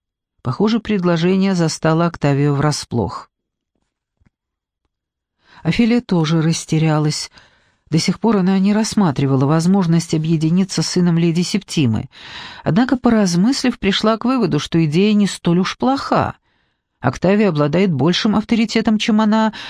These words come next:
и, возможно, перед ним откроются двери, которые останутся закрытыми перед ней,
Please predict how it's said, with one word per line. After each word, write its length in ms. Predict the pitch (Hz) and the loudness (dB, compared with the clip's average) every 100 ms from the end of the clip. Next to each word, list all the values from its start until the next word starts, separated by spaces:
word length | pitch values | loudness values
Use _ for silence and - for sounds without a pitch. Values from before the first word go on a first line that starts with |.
| - | -8
и, 120 | - | -2
возможно, 540 | 170 233 226 220 214 226 | 0 2 2 2 2 0
перед 260 | 220 214 | 0 0
ним 180 | 175 190 | 2 2
откроются 520 | 208 - 190 196 - | 0 0 2 2 0
двери, 420 | 160 143 151 214 208 - - | 0 2 2 0 -4 -14 -6
которые 400 | - 165 190 214 | -2 0 2 2
останутся 600 | 202 - 180 190 190 196 | 0 0 0 2 0 0
закрытыми 640 | 175 175 170 165 165 185 202 | 0 0 2 0 2 2 2
перед 300 | 226 254 254 | 0 0 2
ней, 380 | 254 135 104 | 2 0 -4